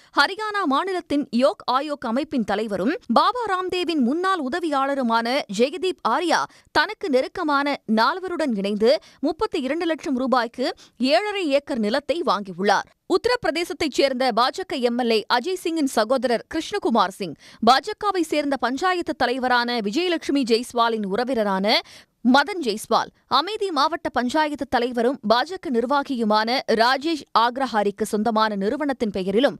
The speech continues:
பல ஏக்கர் வாங்கப்பட்டுள்ளது. பகுஜன் சமாஜ் கட்சியின் முன்னாள் எம் எல் ஏவான ஜிஜேந்திர குமாரின் சகோதரர் வினோத் சிங், சமாஜ்வாதி கட்சியின் முன்னாள் சட்ட மேலவை உறுப்பினரான ராகேஷ் ராணாவின் மகன் ரிஷப் உள்ளிட்டோரும் அயோத்தி சுற்றுவட்டாரத்தில் இடம் வாங்கியுள்ளனர்.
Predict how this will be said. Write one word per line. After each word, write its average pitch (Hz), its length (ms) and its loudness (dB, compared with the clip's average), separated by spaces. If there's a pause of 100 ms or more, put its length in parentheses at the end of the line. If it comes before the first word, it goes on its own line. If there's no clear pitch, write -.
(240)
பல 349 240 2
ஏக்கர் 359 360 -2
வாங்கப்பட்டுள்ளது. 196 720 0 (280)
பகுஜன் 381 400 0
சமாஜ் 311 340 0
கட்சியின் 269 440 -4
முன்னாள் 302 400 0
எம் 240 220 -2
எல் 285 120 0
ஏவான 214 400 0 (360)
ஜிஜேந்திர 370 480 0 (100)
குமாரின் 247 360 2
சகோதரர் 233 680 0 (180)
வினோத் 285 300 2
சிங், 254 260 -2 (260)
சமாஜ்வாதி 311 640 0
கட்சியின் 294 480 -4
முன்னாள் 294 400 2
சட்ட 269 320 -4
மேலவை 285 420 0
உறுப்பினரான 233 720 0 (140)
ராகேஷ் 247 440 -2
ராணாவின் 294 480 0
மகன் 202 300 -2 (300)
ரிஷப் - 340 0
உள்ளிட்டோரும் 226 520 0 (180)
அயோத்தி 370 420 0
சுற்றுவட்டாரத்தில் 240 920 -2
இடம் 269 280 0
வாங்கியுள்ளனர். 202 680 0